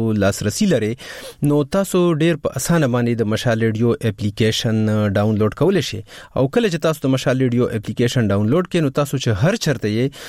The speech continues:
تاسو د مشال راډیو خپرونې په صفا او رونه توګه باندې اوریدلی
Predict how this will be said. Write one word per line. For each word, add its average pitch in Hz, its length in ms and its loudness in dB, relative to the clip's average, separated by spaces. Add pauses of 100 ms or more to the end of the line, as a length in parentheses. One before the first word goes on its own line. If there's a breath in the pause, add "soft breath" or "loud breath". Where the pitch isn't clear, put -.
(220 loud breath)
تاسو 151 300 0 (100)
د 117 80 0
مشال 135 400 0
راډیو 120 320 2 (140)
خپرونې 123 680 0 (140)
په 107 340 2 (120)
صفا 123 360 0 (260)
او 113 60 2 (420)
رونه 147 220 2 (120)
توګه 104 280 -4
باندې 101 680 -2
اوریدلی 101 400 0